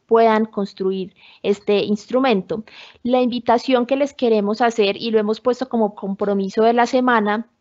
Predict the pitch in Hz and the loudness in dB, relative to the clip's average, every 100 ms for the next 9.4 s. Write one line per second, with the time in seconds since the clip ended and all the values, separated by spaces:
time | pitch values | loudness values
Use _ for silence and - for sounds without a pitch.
0 | _ _ _ _ - 220 214 208 233 240 | _ _ _ _ -4 2 2 4 2 2
1 | 202 214 220 220 233 240 240 226 233 247 | -2 -2 -4 -4 -8 -4 -4 -2 -2 0
2 | 226 226 202 196 190 202 220 208 - - | 0 0 -2 0 -2 -2 -4 -6 -10 -18
3 | 226 220 226 220 196 180 - 220 196 190 | -8 -6 -2 0 0 -2 -2 -2 -2 -2
4 | 208 226 240 262 220 226 - - - - | -2 0 2 2 0 -2 -8 -20 -12 0
5 | 240 - 254 277 - 233 220 233 254 - | 0 0 -6 -6 0 0 0 -2 -4 -4
6 | 208 220 233 233 226 220 190 214 214 208 | -4 -4 -2 -2 -2 -4 -4 -4 -4 -4
7 | 208 208 - - 262 240 262 254 277 247 | -6 -6 -8 -4 -2 -2 -4 -4 -4 -4
8 | 220 214 202 196 127 - 214 - 226 254 | -2 0 0 -2 -4 -4 -2 -2 -2 0
9 | 254 233 220 233 | 2 2 2 -2